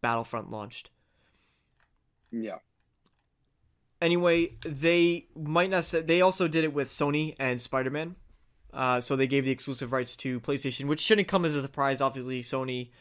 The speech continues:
Speaker 1: and Disney kind of have that weird, uh, third wheeling thing going on with Spider-Man. But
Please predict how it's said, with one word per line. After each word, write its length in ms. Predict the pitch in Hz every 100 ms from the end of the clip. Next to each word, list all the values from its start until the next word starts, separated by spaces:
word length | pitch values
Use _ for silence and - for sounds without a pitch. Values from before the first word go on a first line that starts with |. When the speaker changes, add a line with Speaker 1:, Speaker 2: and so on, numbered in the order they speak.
| _ _
Speaker 1:
and 200 | - 135
Disney 460 | 131 123 131 127 123
kind 240 | - 127
of 220 | 120 117 -
have 220 | 127 120
that 280 | 120 113 - _ _ _ -
weird, 600 | 127 135 135 135 131 123
uh, 280 | - 123 117
third 340 | - 143 131 123
wheeling 320 | 131 127 123
thing 240 | - 131
going 200 | 127 127
on 100 | 127
with 100 | 123
Spider-Man. 480 | - 127 127 127 123 - _ _ _ _ -
But 360 | 135 135 139